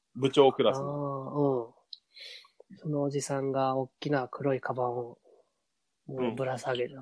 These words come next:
Speaker 2: もう手に持って、
Speaker 1: うん。うん。
Speaker 2: お疲れ様という感じで、まあ、結構終電近かったんでね。
Speaker 1: うんうん。まあ、仕事終わってみたいな。
Speaker 2: みんな、そうそう、お疲れやな、みんなって思いながら、
Speaker 1: はいはい。
Speaker 2: 今日はこのおじさんが隣かと思ってたら、そのおじさんがなんかずっと、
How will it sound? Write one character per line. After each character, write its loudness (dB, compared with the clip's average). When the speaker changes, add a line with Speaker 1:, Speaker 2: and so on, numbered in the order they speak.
Speaker 2:
も -2
う 0
手 -2
に -2
持 4
っ -6
て、 -8
Speaker 1:
う 0
ん。 0
う 0
ん。 -6
Speaker 2:
お -4
疲 -6
れ -4
様 0
と 0
い 0
う -8
感 -4
じ -6
で、 2
ま 4
あ、 -4
結 -12
構 -4
終 6
電 8
近 0
か 6
っ 2
た -4
ん -2
で -6
ね。 0
Speaker 1:
う 4
ん 4
う -6
ん。 -8
ま 4
あ、 6
仕 -2
事 2
終 4
わ -6
っ -14
て -10
み -16
た -8
い -8
な。 -10
Speaker 2:
み -16
ん -18
な、 -20
そ 2
う 0
そ -4
う、 -2
お -4
疲 -6
れ -2
や -2
な、 0
み 0
ん -2
な -2
っ -16
て -2
思 0
い -2
な -4
が 0
ら、 2
Speaker 1:
は 2
い -2
は -16
い。 -
Speaker 2:
今 -10
日 -2
は -4
こ -8
の 0
お 0
じ -4
さ -2
ん 0
が -2
隣 0
か -6
と -4
思 -8
っ -18
て -14
た -8
ら、 -10
そ -8
の 2
お 0
じ -6
さ -6
ん -4
が -2
な 0
ん -8
か -6
ず -2
っ -20
と、 4